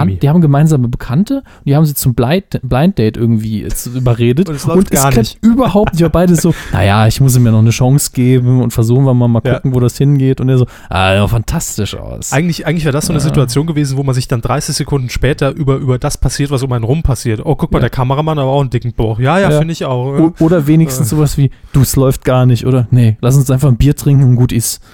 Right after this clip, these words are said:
Speaker 2: Richtig.
Speaker 1: Aber nee, das geht hier ja nicht.
Speaker 2: In dem Fall
Speaker 1: Ja.
Speaker 2: ging es nicht. Das waren jetzt nur einige Ausschnitte. Wir empfehlen euch, äh, Stefan Niggemeyers Blog. Da findet ihr den Zusammenschnitt
Speaker 1: Mhm.
Speaker 2: oder natürlich auf YouTube nochmal die komplette Sendung. Hey,
Speaker 1: Ja.
Speaker 2: wer will's nicht sehen?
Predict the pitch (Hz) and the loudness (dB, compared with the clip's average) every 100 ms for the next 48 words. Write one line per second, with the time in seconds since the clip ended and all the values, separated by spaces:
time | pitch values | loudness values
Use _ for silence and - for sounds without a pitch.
0 | - 143 - 101 - 139 131 127 135 151 | -10 -10 -8 -10 -4 0 2 4 4 2
1 | 147 - 196 - 113 95 - - 135 196 | 0 0 -2 2 0 0 -8 -6 -2 -2
2 | 180 165 147 147 123 143 190 147 131 156 | 0 0 0 -2 0 -2 -2 -4 -4 -4
3 | 170 139 147 147 170 131 135 165 160 147 | -4 -2 -2 -2 -2 -2 -2 -4 -4 -4
4 | 135 151 - 151 156 147 135 135 - 131 | -2 -4 -2 -2 -2 -4 -4 -6 -6 -4
5 | 120 - 160 156 156 151 131 117 113 - | -4 -4 -2 -2 -2 -4 -2 -4 -4 -2
6 | - 180 - 127 - 139 127 113 110 - | -2 -2 -4 -4 -2 -4 -4 -4 -6 -8
7 | 110 101 117 180 185 180 107 107 117 160 | -10 -4 -4 -4 -4 -2 0 2 2 0
8 | 135 151 139 135 135 151 147 139 123 120 | -2 -4 -4 -4 -4 -6 -6 -6 -6 -6
9 | 113 120 110 - 202 - 135 107 135 139 | -6 -8 -4 -2 -2 -4 -8 -2 0 0
10 | 110 101 95 135 110 113 120 139 139 - | -4 -4 -2 -2 -2 -4 -4 -6 -8 -4
11 | 110 131 | -6 -6